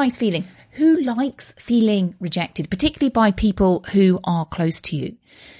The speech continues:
Now, what is the consequence of not doing anything about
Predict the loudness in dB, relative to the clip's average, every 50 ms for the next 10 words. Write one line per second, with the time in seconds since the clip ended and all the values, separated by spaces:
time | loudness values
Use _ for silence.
0 | -20 -20 -20 -20 _ _ _ _ 2 2 4 4 2 0 -4 _ _ _ _ _
1 | _ _ _ _ _ _ _ _ _ _ _ _ _ _ _ _ _ _ _ -2
2 | 0 0 0 0 -2 -4 -4 -2 0 0 2 2 0 -2 0 0 2 2 2 -2
3 | -4 -8 -4 0 0 2 4 4 4 4 2 -2 -6 -6 0 2 4 4 6 4
4 | 2 2 -2 -4 -4 -4 -2 -4 -4 -6 -6 -8 -8 -6 -6 -4 -4 -2 -4 -6
5 | -8 -12 -14 -14